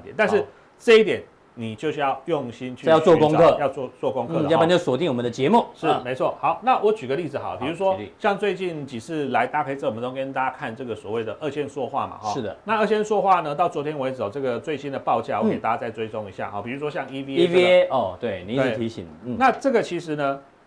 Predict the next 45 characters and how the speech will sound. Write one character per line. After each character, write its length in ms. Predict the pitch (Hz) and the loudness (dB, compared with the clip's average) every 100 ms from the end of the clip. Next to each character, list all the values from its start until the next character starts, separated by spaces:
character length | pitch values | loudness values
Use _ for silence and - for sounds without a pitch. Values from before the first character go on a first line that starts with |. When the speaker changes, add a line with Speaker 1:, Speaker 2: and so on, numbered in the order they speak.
| _ | _
Speaker 1:
大 200 | 226 190 | 2 4
陆 180 | 196 175 | 2 -2
呢， 200 | 143 135 | -2 -2
他 140 | 156 | -4
们 200 | 160 131 | -4 -4
也 140 | 101 98 | -6 -6
是， 420 | 143 127 110 104 | -4 -4 -4 -4
我 60 | 107 | -6
们， 180 | 139 139 | -4 -4
我 60 | |
们 120 | 139 160 | -4 -4
准 140 | 139 | 0
备 80 | 156 | 2
要 60 | |
国 160 | 131 139 | 2 0
庆 180 | 165 156 | -2 -2
日 60 | |
啊， 100 | 139 | -2
飞 140 | 110 143 | 0 -4
机 100 | 143 | -6
开 100 | 143 | -8
始 120 | 107 | -8
飞 180 | 127 127 | -8 -6
了 80 | 113 | -6
嘛 100 | 92 | -6
哈。 100 | 101 | -4
Speaker 2:
嗯。 60 | 175 | -2
Speaker 1:
那 80 | 202 | 2
大 220 | 220 208 | 4 4
陆 100 | 202 | 4
的 80 | 160 | 0
国 180 | 135 | -2
庆 220 | 143 160 151 | -4 -6 -8
日 80 | |
是 160 | 139 143 | -8 -10
十 160 | - 110 | -10 -8
月 160 | 117 | -6
一 100 | 117 | -6
号。 220 | 120 113 | -6 -6
Speaker 2:
十 140 | - 117 | -4 -4
月 80 | 113 | 0
一 40 | |
号。 120 | 190 | -2
Speaker 1:
哦， 20 | |
那 80 | - | -2